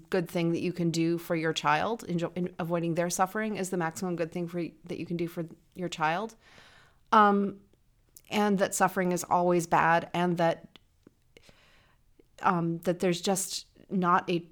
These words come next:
transcendent value in human life such that it's sacred, then, yeah, like, the best thing you can do for your child when they are suffering is to kill it. Um,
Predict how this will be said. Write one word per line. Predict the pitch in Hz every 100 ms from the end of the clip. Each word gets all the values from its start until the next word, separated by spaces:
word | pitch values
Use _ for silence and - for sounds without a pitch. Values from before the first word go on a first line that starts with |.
| _
transcendent | - 185 165 180 170 170
value | 170 160 165 165
in | 165
human | 156 180 165 156
life | 156 160
such | - 160 - -
that | 160 151 - - -
it's | - 175
sacred, | - 180 160 - - 180 - _ _ _ _ _
then, | 196 208 202 202 - -
yeah, | 277 190 - - -
like, | 202 196
the |
best | 190 196 196
thing | 190
you | 175
can | 175 180
do | 180
for | 170
your | 170
child | 160 170 160 160
when | 160
they | 156
are | 156
suffering | 156 165 160 147
is | 147 -
to | 151
kill | 131 160
it. | - - - _ _ _ _ _ _ -
Um, | 196 180 165 170